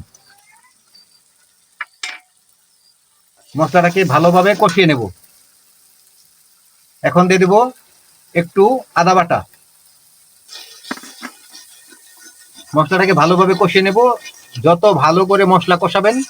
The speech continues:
তত তরকারি স্বাদ হবে, রান্না স্বাদ হবে। এটা হচ্ছে এটা গোপন রহস্য, গোপন টিপস। আপনারাও এভাবে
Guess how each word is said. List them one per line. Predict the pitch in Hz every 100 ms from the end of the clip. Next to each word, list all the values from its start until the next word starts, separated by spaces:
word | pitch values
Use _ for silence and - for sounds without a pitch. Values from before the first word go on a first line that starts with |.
| _ _ -
তত | 190 190 185
তরকারি | 202 - 196 240 311 - - - -
স্বাদ | 175 170 143
হবে, | 117 90 - - 139
রান্না | 160 170
স্বাদ | 170 131
হবে। | 127 98 - - - - 151
এটা | 151 180
হচ্ছে | 175 190
এটা | 180
গোপন | 170 190 180 170
রহস্য, | 151 - 190 165
গোপন | 180 175 165
টিপস। | 185 - - - -
আপনারাও | 127 170 170 233 - _ - _ _ _ _ _ _ _ -
এভাবে | 151 165